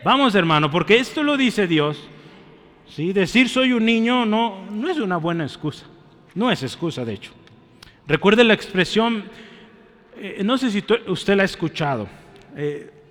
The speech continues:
ponga atención. ¿Cuántos han escuchado esta expresión? "No le digas a Dios que tienes un gran problema, dile a tu problema que tienes un gran Dios". ¿Cuántos han oído esa expresión?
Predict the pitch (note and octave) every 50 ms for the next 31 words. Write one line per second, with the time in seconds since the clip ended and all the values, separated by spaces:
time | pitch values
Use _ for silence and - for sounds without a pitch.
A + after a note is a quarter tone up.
0 | _ _ _ _ _ _ _ _ - E3+ F3 F3 D#3+ - D#3 C3+ - - B2 G#2
1 | F#2 - - - - - - - - - - _ _ _ - - - C4+ C#4+ D4+
2 | B3+ B3 B3 A#3+ G3 - F#3+ - G#3 G3+ - - G3 E3 - - D#3+ D3 - D#3+
3 | C#3+ A#2+ - - - - - - E3 G#3+ B3+ C4+ C4 A#3+ B3 C4 B3+ B3 A#3+ -
4 | - G3 F3 E3 F3+ G#3 A3 A3+ A3+ G#3+ - - - E3+ C3+ - F#3+ G3 G3+ G3+
5 | F#3+ - F#3+ F3+ F3 F3 F3 F3+ F3 D3 D#3+ D#3 D3+ D#3+ G3+ A3+ A#3+ B3 A#3+ A#3+
6 | A#3 A#3 - - - - - C#3 F#3+ G#3 G3 G3 F#3 F#3+ - D#3+ C3 D3+ D3+ D3+
7 | D#3+ F3+ G3 G#3 G3+ G3 - D#3 C#3+ D3 E3 E3 E3+ D#3+ - D#3 D#3+ D#3+ D#3+ D#3
8 | D3 C3+ C#3 B2+ - - F#3 G3+ G#3 G#3 G3+ - G3 F#3+ G3 G3 F#3+ F#3+ F#3 -
9 | F#3+ E3+ - - - C#3+ C3 - D3 C3+ A2+ G#2+